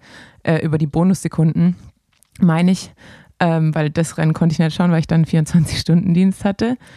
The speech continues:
äh, den G C an Lizzie verloren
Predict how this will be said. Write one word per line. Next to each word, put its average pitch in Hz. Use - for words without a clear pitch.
äh, 160
den 160
G 170
C 165
an 156
Lizzie 156
verloren 147